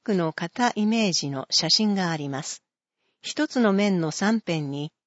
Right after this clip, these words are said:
切り込みを入れ、四角形に整える。作り方。一、インゲンの筋を取る。人参は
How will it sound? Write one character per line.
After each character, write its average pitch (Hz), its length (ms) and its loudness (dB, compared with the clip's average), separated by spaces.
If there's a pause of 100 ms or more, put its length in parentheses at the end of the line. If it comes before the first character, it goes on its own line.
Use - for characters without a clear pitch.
切 233 120 -2
り 262 120 2
込 254 180 -2
み 233 160 2
を 202 100 2
入 175 140 2
れ、 160 220 -2 (220)
四 - 140 -2
角 269 200 -2 (100)
形 175 220 2
に 143 240 -2
整 160 460 -2
え 147 100 -2
る。 - 220 -12 (1400)
作 - 300 -2
り 285 140 0
方。 170 480 -2 (880)
一、 214 480 0 (420)
イ 294 140 2
ン 311 140 6
ゲ 247 140 4
ン 175 140 4
の 160 120 2
筋 240 380 0
を 131 120 -2
取 139 320 -6
る。 - 80 -20 (540)
人 262 260 4
参 220 280 2
は 170 240 -2